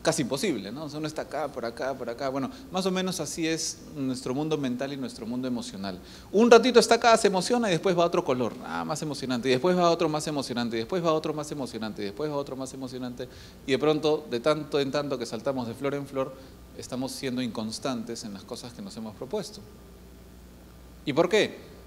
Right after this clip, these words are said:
No porque creamos que somos inconstantes, sino porque en algún momento decimos, "Ya no me llama la atención como al inicio". Ya no me motiva tanto, ya no me emociona tanto. Ahora me emociona más otra cosa.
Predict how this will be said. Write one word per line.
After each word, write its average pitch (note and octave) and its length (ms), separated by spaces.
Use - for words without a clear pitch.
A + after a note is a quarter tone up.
No E3+ 180
porque D#3+ 320
creamos B2+ 640
que G#2+ 100
somos A#2 320
inconstantes, G2+ 720
sino A3+ 240
porque G#3+ 160
en F3+ 80
algún F#3+ 160
momento G#3 320
decimos, G3 400
"Ya F3 120
no F#3 80
me E3 100
llama D#3 180
la D3 60
atención A#2+ 420
como A#2+ 180
al F#2+ 100
inicio". F2 440
Ya C#3+ 120
no D3 80
me A2 120
motiva A2 440
tanto, A2 340
ya A2+ 100
no C3 80
me B2+ 100
emociona G#2+ 440
tanto. F2 360
Ahora C3 440
me C#3+ 100
emociona D3+ 380
más C#3+ 180
otra A2 200
cosa. - 220